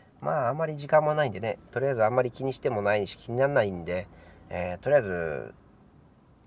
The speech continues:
うん、このまま、うん、時間のある時までほっとこうかなということになりました。なりましたというか、しました。えー、ただね、あまりひどいとどういった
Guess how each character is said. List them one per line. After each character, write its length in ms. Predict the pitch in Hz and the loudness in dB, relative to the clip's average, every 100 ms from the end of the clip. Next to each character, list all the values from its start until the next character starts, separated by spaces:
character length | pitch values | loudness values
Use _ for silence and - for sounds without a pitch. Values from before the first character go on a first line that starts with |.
| - - | -20 -18
う 120 | - 85 | -12 -10
ん、 40 | |
こ 140 | - | -6
の 100 | 101 | -4
ま 120 | 104 107 | -4 2
ま、 260 | 110 139 - | 2 2 -4
う 100 | 95 90 | -12 -12
ん、 40 | |
時 100 | 85 | -4
間 160 | 117 120 | 0 2
の 80 | 151 | 2
あ 40 | |
る 60 | 175 | 0
時 180 | 117 90 | -4 -2
ま 140 | 80 | -2
で 280 | 80 65 - | -2 -2 -4
ほ 120 | - | -10
っ 20 | |
と 100 | - | -4
こ 60 | 135 | -2
う 40 | |
か 100 | 180 | 2
な 120 | 120 110 | 2 0
と 100 | 90 | -2
い 140 | 87 | -6
う 80 | 87 | -6
こ 140 | 92 | -8
と 140 | - 95 | -6 -6
に 320 | 80 71 64 | -6 -12 -12
な 100 | 80 | -10
り 80 | 110 | -6
ま 120 | 147 | -8
し 80 | - | -4
た。 160 | - - | -4 -2
な 100 | 87 | -4
り 80 | |
ま 100 | 113 | -4
し 60 | 139 | -6
た 80 | 92 | -8
と 60 | |
い 20 | 85 | -8
う 20 | |
か、 100 | - | -10
し 120 | - | -4
ま 80 | 147 | -2
し 60 | |
た。 160 | - - - _ _ - - - - - - - - - - - - | 0 -2 -4 _ _ -20 -20 -20 -20 -20 -20 -20 -20 -20 -20 -20 -8
え 140 | 117 120 | 0 2
ー、 40 | |
た 120 | 117 | 4
だ 120 | 175 139 | 6 8
ね、 220 | 123 110 | 6 4
あ 120 | 127 | 4
ま 160 | 175 202 | 8 8
り 320 | 202 202 - - - - - - | 8 2 -2 -8 -20 -20 -20 -20
ひ 140 | - | -6
ど 160 | 175 202 | 2 4
い 80 | 185 | 4
と 160 | 139 | 0
ど 160 | 117 160 | 0 0
う 60 | 165 | 0
い 40 | |
っ 20 | |
た 720 | 147 - 120 107 98 95 92 | 2 8 10 10 8 6 4